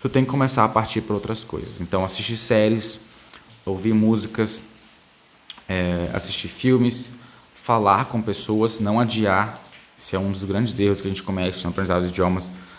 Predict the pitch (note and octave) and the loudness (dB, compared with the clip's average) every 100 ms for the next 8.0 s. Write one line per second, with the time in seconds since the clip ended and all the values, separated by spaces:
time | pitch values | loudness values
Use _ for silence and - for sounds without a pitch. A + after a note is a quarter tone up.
0 | - - F#2+ F#2 G2 F#2 G2 - G#2+ G#2 | -14 2 2 4 4 4 4 0 0 2
1 | B2 C3 A#2 - G#2 G2 - - - - | 2 2 0 2 2 2 -2 -14 -20 -20
2 | - - F#2 G#2+ F2+ C3 - A2 G2+ F#2 | -20 -6 -4 0 2 2 0 -2 -2 0
3 | F2+ F#2+ G2 F#2+ F#2 G#2 B2 B2+ G#2 G2+ | -2 -2 -2 -2 2 2 4 2 4 4
4 | C3 B2+ B2+ F#2+ - - - - B2+ A2 | 4 0 -4 -6 -8 -20 -20 -4 0 2
5 | A2 - C3+ C3+ G2+ A#2 A#2+ A2 G2+ F2+ | 2 2 0 2 2 2 0 -4 -6 -8
6 | F2 F2 G#2+ C#3 G2+ G2+ G2+ G2+ A2 A#2+ | -6 -2 -2 -4 -2 -2 -2 -4 -2 0
7 | A2+ A#2 A#2+ A#2 A2 G2 A#2+ B2 A#2+ A#2+ | 0 0 0 -2 -4 -2 2 4 4 0